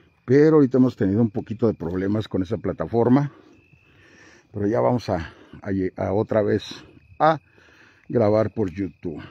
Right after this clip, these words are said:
Alex Santiago, buenas noches, ¿de dónde están? Pues bienvenida, Galán, en el árbol de tu izquierda.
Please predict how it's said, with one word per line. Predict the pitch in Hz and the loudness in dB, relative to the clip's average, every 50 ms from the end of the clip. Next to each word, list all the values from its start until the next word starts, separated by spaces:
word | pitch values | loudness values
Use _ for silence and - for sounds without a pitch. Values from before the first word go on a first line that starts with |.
| - - - - - - - - _ _ - _ _ | -20 -20 -20 -20 -20 -20 -20 -20 _ _ -20 _ _
Alex | 104 110 113 110 - | -2 -2 -2 -2 -2
Santiago, | - 98 90 76 - 92 101 95 | -4 -8 -8 -6 -6 -4 -4 -4
buenas | 92 87 87 90 | -4 -6 -6 -4
noches, | 92 95 113 110 - 117 110 98 | -4 -4 -4 -6 -6 -8 -8 -6
¿de | 98 95 | -6 -4
dónde | 80 87 90 85 87 87 | -4 -4 -4 -4 -4 -6
están? | 82 - - 131 139 143 135 _ _ _ _ _ _ _ _ _ _ _ _ _ | -6 -2 0 2 2 0 0 _ _ _ _ _ _ _ _ _ _ _ _ _
Pues | - 101 87 | -12 -10 -8
bienvenida, | 92 95 101 107 101 92 92 98 104 113 117 | -6 -4 -4 -2 -2 -2 -2 -2 -2 -4 -4
Galán, | 104 92 82 87 98 107 120 113 | -4 -4 -4 -4 -2 0 0 0
en | 110 101 95 | 0 0 -2
el | 90 85 90 | -4 -4 -6
árbol | 95 98 95 110 104 95 | -8 -6 -6 -4 -4 -4
de | 82 87 82 | -6 -8 -10
tu | - - | -14 -16
izquierda. | 78 - - - _ 92 92 92 90 82 90 90 | -18 -18 -20 -16 _ -8 -6 -6 -6 -8 -10 -12